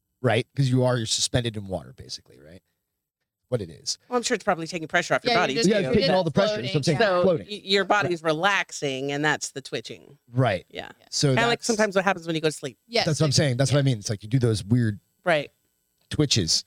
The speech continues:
Speaker 1: I'm twitching. If you're listening to this, I'm twitching on camera.
Speaker 2: <laughs>
Speaker 1: Um,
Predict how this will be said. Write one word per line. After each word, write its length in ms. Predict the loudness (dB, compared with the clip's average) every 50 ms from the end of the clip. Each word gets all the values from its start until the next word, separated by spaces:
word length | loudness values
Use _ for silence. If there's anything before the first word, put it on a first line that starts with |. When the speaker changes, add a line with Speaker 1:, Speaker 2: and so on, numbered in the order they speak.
| _ _
Speaker 1:
I'm 80 | -20 -4
twitching. 320 | -2 0 0 0 -2 -6 -8
If 140 | -10 -6 -4
you're 160 | -2 -2 -2
listening 400 | 0 0 0 2 2 2 0 0
to 60 | 0 0
this, 180 | 0 0 -2
I'm 80 | -4 -6
twitching 400 | -2 -2 0 0 0 -4 -6 -8 -12
on 100 | -16 -12
camera. 300 | -12 -10 -10 -10 -14 -18 -18 -20 -20 -20
Speaker 2:
<laughs> 240 | -20 -20 -16 _ 0
Speaker 1:
Um, 640 | 2 2 2 2 2 0 0 -2 -4 -8 -16 -20